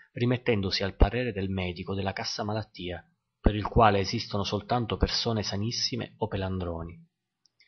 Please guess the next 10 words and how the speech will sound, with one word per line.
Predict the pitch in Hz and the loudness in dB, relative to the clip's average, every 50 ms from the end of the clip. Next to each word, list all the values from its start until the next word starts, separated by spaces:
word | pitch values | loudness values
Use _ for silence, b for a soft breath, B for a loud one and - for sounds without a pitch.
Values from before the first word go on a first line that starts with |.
| b _ _ | b _ _
E | - 107 107 | -4 -2 -2
gli | 104 110 | 0 0
si | 104 - 117 | 0 0 0
poteva | 104 107 104 - 120 117 110 101 | 0 2 2 4 4 4 4 6
poi | - 107 104 101 | 6 6 6 6
dare | 101 104 98 98 | 4 4 4 2
torto | 95 - 104 113 107 - - 101 92 | 2 2 0 0 0 -2 -4 -6 -6
nel | 90 90 - | -6 -6 -8
suo | - - - | -8 -8 -6
caso? | - 98 98 98 92 - - - - - | -2 0 2 2 0 -2 -6 -8 -10 -14